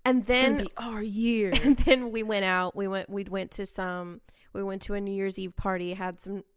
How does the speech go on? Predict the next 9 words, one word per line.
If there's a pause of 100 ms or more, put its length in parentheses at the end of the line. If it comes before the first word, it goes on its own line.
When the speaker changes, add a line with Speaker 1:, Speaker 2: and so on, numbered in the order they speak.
(120)
Speaker 1:
have, (120)
had
some
laughs,
Speaker 2:
Mm-hmm.
Speaker 1:
had
a
<laughs>
Speaker 2:
Libations.